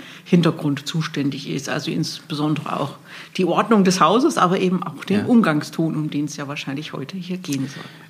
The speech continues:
Speaker 2: Da werden wir sicherlich auch noch drauf kommen, genau den Umgangston. Ähm, gab es für den,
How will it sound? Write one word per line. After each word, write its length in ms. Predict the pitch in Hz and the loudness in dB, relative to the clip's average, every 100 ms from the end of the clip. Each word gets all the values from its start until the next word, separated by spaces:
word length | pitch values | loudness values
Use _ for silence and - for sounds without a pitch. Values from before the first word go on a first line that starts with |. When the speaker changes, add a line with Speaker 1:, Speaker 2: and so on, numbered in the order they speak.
| - - | -14 -4
Speaker 2:
Da 160 | - | 0
werden 220 | 110 131 | 4 6
wir 60 | 127 | 4
sicherlich 420 | 127 - 110 113 | 4 2 0 -2
auch 80 | - | -6
noch 140 | 107 | -6
drauf 240 | - 92 - | -2 -2 0
kommen, 240 | 104 107 | 2 4
genau 200 | 113 101 | 4 4
den 140 | 101 - | 4 4
Umgangston. 720 | 113 101 95 - 110 95 95 - - - - - | 4 2 0 2 4 6 2 0 -8 -8 -12 -2
Ähm, 400 | 113 117 113 110 107 117 120 - 123 - | 2 4 6 4 2 -2 -2 0 0 -2
gab 240 | - 135 | -2 -2
es 260 | 143 - - | -2 -6 -6
für 240 | - - 120 | -2 2 6
den, 340 | 117 113 117 | 6 6 4